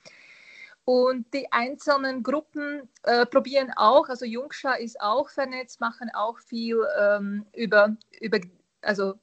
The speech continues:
über Videos oder über WhatsApp, äh, Calls oder Skype Calls. Und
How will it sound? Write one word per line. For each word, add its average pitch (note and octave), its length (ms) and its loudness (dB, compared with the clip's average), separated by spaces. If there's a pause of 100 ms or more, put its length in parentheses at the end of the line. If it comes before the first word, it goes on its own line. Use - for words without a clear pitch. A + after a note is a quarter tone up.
über G3+ 300 -2
Videos A3+ 580 0
oder G3+ 500 -2
über G3 540 4
WhatsApp, A3+ 640 -2 (100)
äh, G#3 280 4
Calls B3+ 840 0
oder G#3 300 -10
Skype G#3+ 440 -2
Calls. D4+ 600 0 (160)
Und B3 360 -8